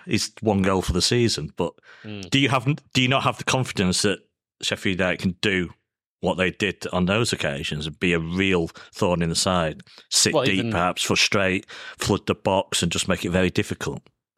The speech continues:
Speaker 2: Well, even that game you mentioned, the one nil Kyle Walker, right? Uh, I've got the stats in front of me, actually, 'cause I was looking at this one earlier. We had one shot. You had sixteen. Uh, you had
Speaker 1: Yeah.
Speaker 2: sixty-five percent possession. So it's exactly what I said. Uh,
Speaker 1: I don't remember us dominating that
Speaker 2: <laughs>
Speaker 1: game.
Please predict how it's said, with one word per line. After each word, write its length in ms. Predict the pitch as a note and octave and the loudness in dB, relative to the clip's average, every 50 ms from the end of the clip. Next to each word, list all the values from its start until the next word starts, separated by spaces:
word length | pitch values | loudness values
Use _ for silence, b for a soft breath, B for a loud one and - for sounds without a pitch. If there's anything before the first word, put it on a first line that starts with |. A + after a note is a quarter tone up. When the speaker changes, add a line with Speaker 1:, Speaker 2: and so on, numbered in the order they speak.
| _ _ - | _ _ 0
Speaker 2:
Well, 140 | D#3+ D#3+ | 2 2
even 140 | D#3+ C3+ C3+ | 2 2 2
that 120 | C3 A#2 G#2 | 0 0 2
game 200 | A#2+ A#2+ A2+ A2 | 2 2 2 2
you 80 | G#2+ | 2
mentioned, 360 | A2+ B2+ C3+ - - F#2+ E2 | 0 0 0 -2 -4 -6 -6
the 60 | F2+ G2 | -6 -4
one 180 | F#2+ G2+ G2+ | -2 -2 0
nil 280 | G2 G2+ G2+ F#2+ F#2 _ _ _ - - | 2 2 2 2 0 _ _ _ -16 -8
Kyle 200 | - - G#2 G2+ | -2 0 0 2
Walker, 320 | G2 G#2+ B2+ A#2+ - - F2+ | 2 2 0 0 0 -2 -2
right? 240 | E2+ E2+ G2+ G#2+ - - | 0 0 -2 -2 -2 0
Uh, 120 | A2+ G#2 | 2 2
I've 120 | G#2 A2 | 2 2
got 120 | - A2+ F#2 | 2 -2 -4
the 40 | - | -2
stats 300 | - - A#2+ G2+ - - | -2 -2 -2 -2 -2 -8
in 80 | F#2+ | -6
front 180 | - - C3+ C#3+ | -2 -2 -2 -2
of 60 | A2+ | -2
me, 80 | F#2+ F2 | -4 -6
actually, 340 | E2+ E2+ - - - E2+ | -6 -6 -6 -6 -8 -10
'cause 160 | D#2+ - - G2 | -10 -8 -6 -4
I 60 | F#2+ | -2
was 80 | F#2+ F#2 | -2 0
looking 200 | G#2 G#2 - G#2+ | -2 -2 -4 -4
at 40 | F2+ | -6
this 160 | F#2+ G#2 - | -6 -6 -4
one 120 | G#2 G2 G#2+ | -2 0 0
earlier. 260 | C3 C#3+ A2+ F2 D#2+ B B B B B B B B | 0 0 -2 -4 -6 B B B B B B B B
We 100 | B2+ B2+ | 2 4
had 160 | B2+ B2 - - | 4 2 0 2
one 240 | A#2+ C3 C3+ C3 A#2+ | 2 2 2 2 0
shot. 360 | - - D3 C3+ F2+ - - _ _ _ _ - | 0 0 2 2 0 0 -4 _ _ _ _ -2
You 120 | A2+ A#2+ | 2 2
had 120 | A#2+ A2+ | 2 4
sixteen. 680 | - - - - A2+ - - - C#3 B2 A#2+ G#2+ E2+ - - _ _ _ _ _ _ - | 2 0 -2 -2 -2 -4 -4 -4 -4 -4 -4 -6 -8 -12 -16 _ _ _ _ _ _ 0
Uh, 180 | A#2 A2 A2 A2 | 2 2 4 4
you 120 | A2+ A#2 | 4 2
had 80 | B2 A#2 | 2 4
Speaker 1:
Yeah. 100 | F#3 F#3 | 4 4
Speaker 2:
sixty-five 760 | - - - - - - - - - A#2 - C#3+ B2+ A#2 G#2 | 4 4 0 -2 -2 -4 -4 -4 -4 -2 0 2 2 2 2
percent 300 | - - - A#2+ G#2 G2+ | 0 -2 -4 -4 -4 -4
possession. 480 | A2+ G#2 B2+ B2+ - - G2 F2 F2+ - _ _ _ _ | -2 0 0 0 0 -2 -6 -8 -10 -12 _ _ _ _
So 280 | - - - C3+ B2+ - | -4 0 2 2 2 0
it's 200 | - C3+ B2+ - | -2 -4 -4 -4
exactly 340 | A2+ A2+ C#3 B2+ - - B2 | -2 0 0 0 2 2 2
what 120 | A2+ A2 | 2 2
I 40 | G#2 G#2 | 2 0
said. 320 | - - C3+ A2+ - - b b b b b b b b - | 0 2 0 0 0 -6 b b b b b b b b -8
Uh, 40 | A#2 | -4
Speaker 1:
I 160 | A#2 A#2 A2 | 0 0 0
don't 220 | A#2 - D3 C3 A#2+ | 2 2 0 2 2
remember 420 | G2+ G2 G2+ A2 A2+ A#2+ G#2 F#2 | 2 2 2 2 2 2 2 2
us 280 | F2 F2 F2 - - - _ _ _ - | 0 0 -2 -4 -8 -12 _ _ _ -2
dominating 400 | - F#2+ G2 G2 F#2 F2+ D#2+ D#2 | -2 0 0 0 0 0 -2 -2
that 140 | E2 E2 D#2+ | -6 -6 -4
Speaker 2:
<laughs> 100 | - G2+ | -2 -2
Speaker 1:
game. 220 | A2+ A#2 F2 D2+ | -2 -2 -4 -8